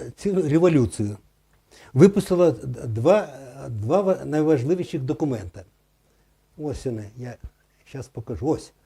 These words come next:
Уніфікований клінічний протокол і клінічна настанова, заснована на доказах.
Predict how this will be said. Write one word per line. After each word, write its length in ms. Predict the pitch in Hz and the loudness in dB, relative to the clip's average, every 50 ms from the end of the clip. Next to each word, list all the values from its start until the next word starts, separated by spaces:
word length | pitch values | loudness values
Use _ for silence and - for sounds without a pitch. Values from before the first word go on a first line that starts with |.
| _ _ _ _ _ | _ _ _ _ _
Уніфікований 760 | - 156 165 196 190 202 214 - - 196 180 165 156 151 147 | -4 -2 0 0 0 -2 -4 -2 2 4 4 6 6 4 2
клінічний 520 | 135 - 151 156 160 160 147 - - 156 135 | 0 0 0 2 2 2 2 0 -2 -2 -2
протокол 560 | - - 156 - - 170 170 240 247 226 - - _ _ _ _ _ _ _ _ _ _ _ _ _ _ _ _ _ _ - - _ _ _ | 0 -2 0 0 0 0 2 2 0 0 -2 -8 _ _ _ _ _ _ _ _ _ _ _ _ _ _ _ _ _ _ -18 -18 _ _ _
і 260 | - 175 190 220 214 165 | 0 2 2 2 2 0
клінічна 500 | 123 - 156 160 180 202 - - 180 175 | -2 0 2 4 4 4 2 0 0 0
настанова, 540 | 160 - - 151 135 147 180 202 202 196 | 0 0 0 0 2 2 2 4 4 2
заснована 540 | 175 156 156 156 - 160 165 165 170 170 165 | 2 2 0 0 0 -2 0 0 0 0 2
на 120 | 160 160 156 | 2 2 2
доказах. 600 | 135 139 117 - - 110 87 101 98 - - | 2 0 0 0 -2 -4 -4 -6 -8 -10 -14